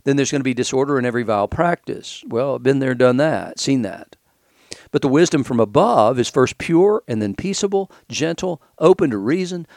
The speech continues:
full of mercy and good fruits, impartial and sincere.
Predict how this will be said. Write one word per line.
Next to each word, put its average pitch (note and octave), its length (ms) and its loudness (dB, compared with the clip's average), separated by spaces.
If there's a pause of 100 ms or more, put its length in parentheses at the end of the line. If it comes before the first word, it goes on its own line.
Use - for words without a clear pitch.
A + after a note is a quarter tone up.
full F#3+ 240 2
of G2+ 120 0
mercy C3+ 420 0
and G2+ 80 -4
good G2+ 180 -4
fruits, E3 380 0
impartial B2+ 560 0
and A2+ 100 -2
sincere. G2+ 600 -8